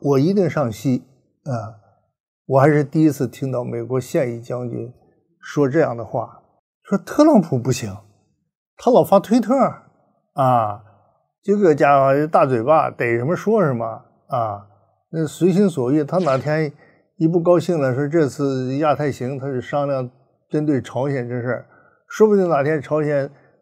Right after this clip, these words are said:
又搞核试验了，或者是发射导弹，他一生气下命令使用这个核武器把朝鲜给夷为平地怎么办啊？所以说呢，大家说这个特朗普信不过，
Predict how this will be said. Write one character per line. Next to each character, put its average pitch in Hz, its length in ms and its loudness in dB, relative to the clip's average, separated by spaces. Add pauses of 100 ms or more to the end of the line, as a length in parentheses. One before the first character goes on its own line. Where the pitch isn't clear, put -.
(200)
又 156 120 -2
搞 131 220 0
核 147 180 -2
试 143 140 -4
验 139 160 0
了， 123 100 -4
或 131 140 -8
者 139 80 -6
是 131 160 -6
发 135 160 -2
射 135 100 -2
导 123 220 -8
弹， 127 120 -4
他 143 140 -6
一 139 80 -2
生 139 240 -8
气 120 260 -8 (400)
下 135 260 -2
命 135 220 -4
令 123 400 -8
使 - 200 -12
用 123 200 -4
这 123 120 -4
个 117 280 -6 (320)
核 - 220 -6
武 131 100 0
器 123 200 -4
把 123 220 -2 (280)
朝 131 220 -8
鲜 120 160 -8
给 113 120 -8
夷 123 120 -8
为 131 120 -6
平 123 240 -10
地 160 140 -2
怎 131 100 -10
么 117 140 -16
办 113 140 -10 (560)
啊？ 117 320 -4 (560)
所 156 160 2
以 156 60 6
说 143 100 0
呢， 131 160 -2
大 131 160 0
家 123 120 -2
说 117 220 -8
这 110 140 -8
个 104 160 -10
特 110 200 -10
朗 120 140 -4
普 113 120 -12
信 127 200 -8
不 113 120 -6
过， 123 180 -14